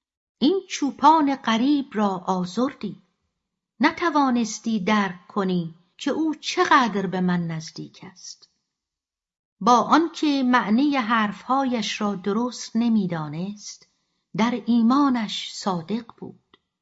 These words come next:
قلبش پاک و نیتش خالص بود. ما به کلام نگاه نمی‌کنیم، به نیت نگاه می‌کنیم.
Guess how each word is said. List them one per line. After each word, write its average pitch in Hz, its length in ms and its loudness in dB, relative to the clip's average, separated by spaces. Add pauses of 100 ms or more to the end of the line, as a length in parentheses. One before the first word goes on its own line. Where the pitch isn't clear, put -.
(640)
قلبش 254 600 0
پاک 269 440 -4
و 214 420 -2
نیتش 190 680 -4
خالص 175 560 -8
بود. - 400 -18 (1400)
ما 277 360 6
به 247 180 -4
کلام 240 600 2
نگاه 226 560 2
نمی‌کنیم، 214 840 -2 (440)
به 202 160 2
نیت 190 480 -2 (120)
نگاه 214 440 -2
می‌کنیم. 156 560 -14